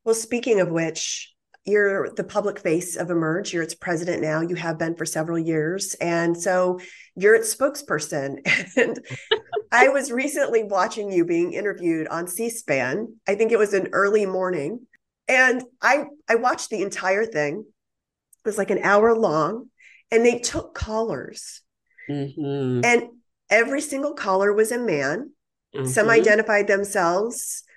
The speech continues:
Speaker 1: as either Black or white, some did not, but there
Speaker 2: Mm-hmm.
Speaker 1: was a mix.
Speaker 2: Mm-hmm.
Speaker 1: And almost all of them were critical of you
Speaker 2: Yeah.
Speaker 1: and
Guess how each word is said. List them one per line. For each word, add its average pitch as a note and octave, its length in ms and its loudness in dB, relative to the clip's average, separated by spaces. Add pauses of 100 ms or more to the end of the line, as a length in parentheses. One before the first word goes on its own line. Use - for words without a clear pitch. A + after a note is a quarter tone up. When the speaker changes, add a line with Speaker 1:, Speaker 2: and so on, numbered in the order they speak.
(400)
Speaker 1:
as F#3 280 2
either F#3 220 0
Black F3 340 0
or F3+ 80 -4
white, E3 320 0
some D#3+ 220 -2
did A3+ 160 0
not, E3+ 420 -2 (220)
but G3+ 240 6
there A3 120 8
Speaker 2:
Mm-hmm. A#3 60 6
Speaker 1:
was D#4 140 4
a E4+ 80 0
mix. - 680 -2 (440)
Speaker 2:
Mm-hmm. G#3+ 240 0
Speaker 1:
And B3+ 240 2 (400)
almost C#4+ 460 0
all D#4 260 2
of D#4+ 80 -6
them G3 600 0
were G#3 240 0
critical G#3 760 -4 (400)
of F3+ 400 2 (640)
you A3 720 0 (460)
Speaker 2:
Yeah. A3+ 200 6
Speaker 1:
and B3 120 -2